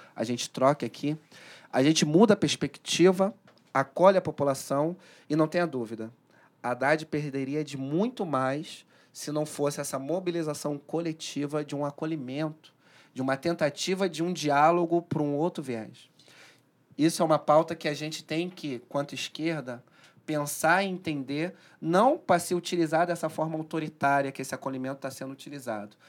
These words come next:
de uma lacuna de um, de um se-, do poder público atuar e utilizando disso como uma válvula de garantia de poder, de manutenção de poder e de crescimento de um autoritarismo. A Maré tinha vários terreiros e hoje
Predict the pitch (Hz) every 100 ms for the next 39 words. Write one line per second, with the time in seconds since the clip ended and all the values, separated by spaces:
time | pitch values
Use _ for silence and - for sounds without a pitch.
0 | - _ - 123 135 131 - - 190 202
1 | 175 135 139 139 147 131 127 131 131 -
2 | 127 - 120 120 107 117 123 - - 135
3 | 123 - 117 - 110 113 143 208 _ -
4 | - - 139 139 - 147 131 160 160 131
5 | 160 - 160 160 160 151 135 139 160 170
6 | 175 175 175 - _ 139 139 151 151 143
7 | - 185 175 - 135 131 139 175 - 135
8 | 139 147 147 131 - 165 165 156 131 123
9 | 151 185 - - 139 143 - 175 190 185
10 | 160 143 160 180 165 160 151 151 151 147
11 | 156 127 120 113 110 - _ - - -
12 | - 117 123 123 156 - 143 113 131 156
13 | 156 139 - 117 117 139 156 165 - _
14 | _ _ - 123 123 156 160 165 160